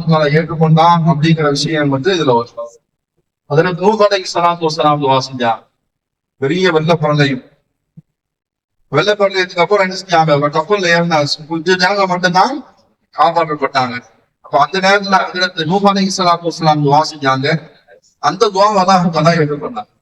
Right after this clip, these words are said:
அதுபோல ஹதரத் அய்யூப் அலைஹி ஸலாத்து வஸலாம் அவங்களுக்கு வந்து அல்லாஹ் தஆலா என்ன செஞ்சான்? எழுபது ஆண்டுகள் வரைக்கும் பெரிய நிறைய மனைவிமார்கள்,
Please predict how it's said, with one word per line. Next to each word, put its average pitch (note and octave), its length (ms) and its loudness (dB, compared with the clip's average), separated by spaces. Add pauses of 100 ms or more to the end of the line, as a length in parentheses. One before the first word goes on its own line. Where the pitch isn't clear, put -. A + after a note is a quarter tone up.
(580)
அதுபோல G3 400 0
ஹதரத் G3 280 -2
அய்யூப் F#3+ 300 0
அலைஹி G#3 340 0
ஸலாத்து - 340 0
வஸலாம் - 300 -12 (960)
அவங்களுக்கு G#3 540 -2
வந்து A3 140 2
அல்லாஹ் G#3+ 300 0
தஆலா G3+ 280 0
என்ன G3 140 -12
செஞ்சான்? F3 280 -2 (480)
எழுபது F#3 420 2
ஆண்டுகள் G3 380 0
வரைக்கும் F#3 580 0 (260)
பெரிய F#3 580 0 (520)
நிறைய E3 300 0
மனைவிமார்கள், D3 800 0